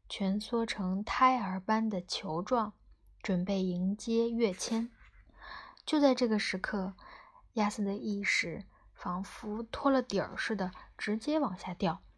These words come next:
他的双眼内外翻转，两脚从头顶猛往外冒。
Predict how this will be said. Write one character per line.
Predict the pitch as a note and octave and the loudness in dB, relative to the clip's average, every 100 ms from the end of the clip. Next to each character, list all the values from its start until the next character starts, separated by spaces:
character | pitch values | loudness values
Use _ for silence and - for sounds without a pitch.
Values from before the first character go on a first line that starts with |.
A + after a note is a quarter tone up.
| _ _ _ _ _ _ _ - | _ _ _ _ _ _ _ -2
他 | A#3+ | 2
的 | G#3+ G3+ | 2 0
双 | - A#3 A#3 | -2 0 2
眼 | A#3+ F#3+ G#3+ - - - _ _ _ | 2 0 -4 -12 -20 -20 _ _ _
内 | C4+ C4+ G#3+ G3 | 2 4 4 4
外 | A3+ G#3 | 2 2
翻 | - B3 C4 | 0 0 0
转， | C4+ G#3 G#3 - _ - _ _ - - - | 0 -2 -4 -16 _ -20 _ _ -20 -20 -10
两 | G#3+ G3+ A#3+ D4+ | 0 2 2 0
脚 | - G#3 F3 F3 G3 | 0 0 0 -2 -4
从 | - - G3+ A#3+ | -8 -6 -2 -2
头 | - - F3+ B3+ | -4 -2 0 0
顶 | - G#3 F3+ G3+ - - - _ _ - | 0 0 0 -6 -12 -20 -20 _ _ 2
猛 | G3+ G3 B3+ D4+ | 4 4 2 0
往 | F#3 A3 | -2 -2
外 | C4+ C4 | 0 2
冒。 | G#3+ B3 G3 | 4 4 2